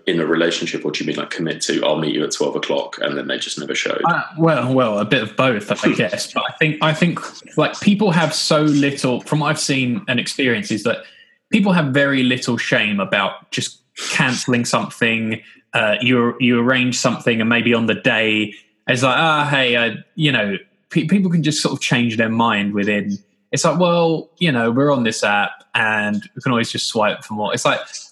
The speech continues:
Speaker 2: uh, "Hey, actually, I'm kind of busy now tonight,
Speaker 1: Is
Speaker 2: so"
Speaker 1: that a kind of unspoken rule that everyone, like, would, dare I ask, would you ever be guilty of doing that yourself? Or is that, is that a kind of unspoken rule that everyone follows now? Or is it something that,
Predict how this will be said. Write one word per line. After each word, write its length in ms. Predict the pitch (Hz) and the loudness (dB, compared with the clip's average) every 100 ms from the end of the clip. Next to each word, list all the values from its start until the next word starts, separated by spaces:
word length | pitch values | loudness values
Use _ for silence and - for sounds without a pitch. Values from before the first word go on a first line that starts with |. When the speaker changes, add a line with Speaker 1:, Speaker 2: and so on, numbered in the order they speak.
| 170 | -2
Speaker 2:
uh, 160 | 165 | 0
"Hey, 260 | 156 151 143 | 2 2 2
actually, 560 | 139 - 123 117 110 - | -2 0 0 0 -2 -4
I'm 120 | 120 | -8
kind 160 | 120 101 | -2 -4
of 80 | 98 | -2
busy 300 | 98 101 101 | -6 -6 -8
now 320 | 101 101 104 | -8 -12 -14
tonight, 380 | - 104 101 101 - | -10 -8 -6 -6 -2
Speaker 1:
Is 120 | - | 0
Speaker 2:
so" 80 | 123 | 0
Speaker 1:
that 160 | 139 | 0
a 60 | 156 | 0
kind 160 | 156 | 0
of 80 | 143 | 2
unspoken 720 | 131 127 - - 127 123 123 | 0 0 -2 0 -2 0 -2
rule 280 | 117 127 127 | 0 0 0
that 120 | 123 | 0
everyone, 420 | 117 113 107 - - | -2 -2 -2 -4 -2
like, 220 | 95 - - _ | -4 -4 -16 _
would, 220 | - - | -10 -6
dare 240 | - 98 101 | -2 0 2
I 80 | 98 | 2
ask, 300 | 98 - 101 | 0 -2 -4
would 160 | 85 | -4
you 240 | 107 107 107 | -2 -2 -2
ever 360 | 104 107 104 _ - | -2 -4 -4 _ -8
be 100 | 107 | -2
guilty 380 | - 107 - 101 | 0 0 0 -2
of 60 | 101 | 0
doing 220 | 113 101 | 0 0
that 160 | 101 101 | -2 -2
yourself? 580 | - - 113 131 135 - | -4 -2 0 0 -2 -2
Or 180 | 90 | 0
is 140 | 85 - | 0 0
that, 240 | - 85 - - _ _ - | 0 0 -4 -14 _ _ -8
is 180 | 85 85 | -6 -2
that 180 | 82 | 0
a 40 | 92 | 0
kind 180 | - 92 | -2 0
of 80 | |
unspoken 500 | 92 90 - 90 92 | 0 0 -2 -2 0
rule 120 | 92 92 | 0 0
that 100 | 90 | 0
everyone 400 | 90 90 90 85 | 0 0 0 -4
follows 520 | - 92 98 104 104 | -2 0 2 0 0
now? 240 | 104 113 107 | 2 2 2
Or 200 | 95 82 | 2 2
is 120 | 82 | 0
it 120 | - | -2
something 360 | - 82 80 85 | 0 0 0 0
that, 220 | 78 - | 0 -2